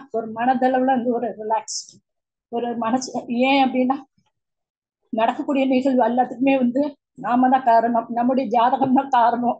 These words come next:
அப்படின்னு தெரிஞ்சதுனால, சரி அப்படின்ட்டு அதை வந்து நான் அப்படியே வந்து ஒரு நிகழ்வை எடுத்துக்கிட்டு, சரி, இனி வந்து எதுக்கும் நம்ம கவலைப்படக்கூடாது, இனி நம்மளுடைய வாழ்க்கை வந்து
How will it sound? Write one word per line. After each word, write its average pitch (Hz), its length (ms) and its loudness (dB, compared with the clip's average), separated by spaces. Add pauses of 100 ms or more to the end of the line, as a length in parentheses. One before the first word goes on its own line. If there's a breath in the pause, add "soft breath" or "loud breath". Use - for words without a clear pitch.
அப்படின்னு 240 380 -4
தெரிஞ்சதுனால, 220 720 0 (3500)
சரி 247 460 2
அப்படின்ட்டு 240 300 0
அதை 254 240 4
வந்து 254 280 2
நான் 233 200 0
அப்படியே 247 320 0
வந்து 233 520 -2
ஒரு 214 320 -4 (1400)
நிகழ்வை 233 480 2
எடுத்துக்கிட்டு, 233 580 -2
சரி, 220 340 -6
இனி 262 240 6
வந்து 254 260 2
எதுக்கும் 254 380 0
நம்ம 233 100 -6
கவலைப்படக்கூடாது, 214 1040 -2
இனி 254 240 0
நம்மளுடைய 233 420 -2
வாழ்க்கை 233 400 -2
வந்து 240 320 -6